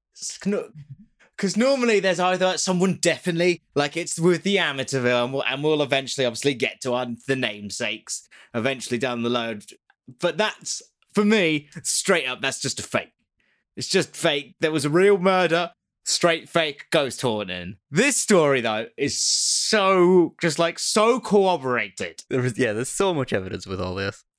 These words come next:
Speaker 1: Oh, I love it. I love it so much.
Speaker 2: The poltergeist himself, I, I think I'd be really good friends with him.
Speaker 1: Oh, if this was just a, this were, I can imagine it after the first six months or so. Yeah,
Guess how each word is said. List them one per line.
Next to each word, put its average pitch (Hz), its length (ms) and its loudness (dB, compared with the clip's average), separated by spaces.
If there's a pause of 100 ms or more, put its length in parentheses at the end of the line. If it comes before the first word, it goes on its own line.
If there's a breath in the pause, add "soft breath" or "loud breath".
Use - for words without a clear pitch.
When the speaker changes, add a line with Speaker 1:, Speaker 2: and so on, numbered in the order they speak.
(220)
Speaker 1:
Oh, 95 140 -8
I 113 60 -8
love 98 220 -6
it. 85 120 -10 (140)
I 107 60 -10
love 113 180 -6
it 107 100 -8
so 107 200 -6
much. - 360 -16
Speaker 2:
The 151 80 -4
poltergeist 143 520 -4
himself, 117 380 -4
I, 151 340 -2
I 143 40 -8
think 139 180 -8
I'd 113 120 -2
be 107 80 -6
really 107 340 -2
good 95 140 -4
friends 92 200 -8
with 92 120 -14
him. - 60 -16
Speaker 1:
Oh, 180 120 4
if 151 120 0
this 190 180 0
was 208 100 -2
just 220 180 -2
a, 214 80 2 (260)
this 226 320 2
were, 220 200 2
I - 60 -2
can 233 240 -4
imagine 226 480 -2
it - 100 -6
after 247 460 2
the 202 100 -4
first - 420 0
six - 300 0
months 131 460 -2
or 127 80 -2
so. 107 440 -2 (440 loud breath)
Yeah, 135 400 -2